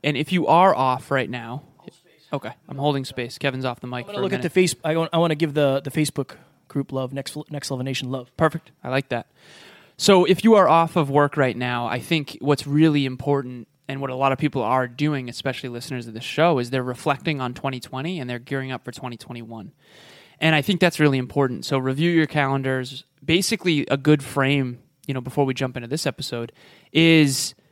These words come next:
Speaker 1: what are you glad you did? What brought you the most fulfillment? Okay, what brought you the least fulfillment? What was the most successful and why? And then what was the least successful and why? Every single year,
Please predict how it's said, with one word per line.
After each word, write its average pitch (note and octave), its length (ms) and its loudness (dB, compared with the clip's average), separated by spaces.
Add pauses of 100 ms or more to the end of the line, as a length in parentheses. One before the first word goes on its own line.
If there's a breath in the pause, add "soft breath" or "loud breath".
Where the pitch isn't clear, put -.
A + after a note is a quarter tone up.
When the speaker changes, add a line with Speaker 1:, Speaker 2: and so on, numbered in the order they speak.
(560)
Speaker 1:
what F3 520 2
are F3 140 6
you D#3+ 180 4
glad C#3 400 2
you D#3+ 100 2
did? E3+ 380 2
What D3+ 200 4
brought D3+ 200 2
you C#3+ 80 0
the C#3 80 -4
most B2+ 280 -4
fulfillment? D#3+ 600 -2
Okay, C3+ 240 -2
what B2 260 -4
brought C3 200 -2
you C3+ 100 -2
the C3 80 -6
least C3 300 -4
fulfillment? A#2 500 -10 (400)
What D#3 340 2
was C#3+ 200 0
the C3+ 80 -8
most C3 320 -6
successful F3 600 -2
and E3 160 -4
why? E3+ 300 -2
And C#3 200 -4
then C3 160 -4
what C3+ 180 2
was B2+ 140 -2
the C3 80 -6
least D3+ 240 -2
successful - 440 -12
and E2 120 -10
why? D#2+ 260 -10
Every E3+ 240 2
single F3 340 -2
year, C3 520 -2